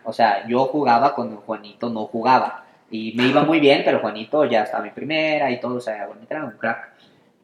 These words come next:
Y cuando me empezó a ir muy bien, de hecho, me, hasta me empezaron a po-, poner por volante por derecha porque, pues, no, no había espacio de enganche. Y me estaba yendo bien y todo,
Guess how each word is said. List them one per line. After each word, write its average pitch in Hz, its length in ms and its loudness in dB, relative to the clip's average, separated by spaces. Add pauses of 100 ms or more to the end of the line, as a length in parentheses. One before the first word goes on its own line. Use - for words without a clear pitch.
Y 185 140 -2
cuando 175 180 2
me 143 60 0
empezó 131 220 -4
a - 20 4
ir 160 160 2
muy 165 140 -4
bien, 143 320 2
de 139 80 4
hecho, 139 140 0
me, 143 200 -2
hasta 131 180 -4
me 123 100 -2
empezaron 131 300 -2
a - 60 -10
po-, 127 140 -8
poner 127 260 -4
por 127 160 -10
volante 120 320 -6
por 110 160 -8
derecha 113 340 -6
porque, - 180 -16
pues, - 120 -20 (200)
no, 120 520 -6
no 123 120 -4
había 127 160 2
espacio 127 360 0
de 123 80 -2
enganche. 123 640 0 (400)
Y 151 140 2
me 151 60 -2
estaba 165 200 0
yendo 180 180 0
bien 185 220 4
y 185 100 -6
todo, 175 520 -2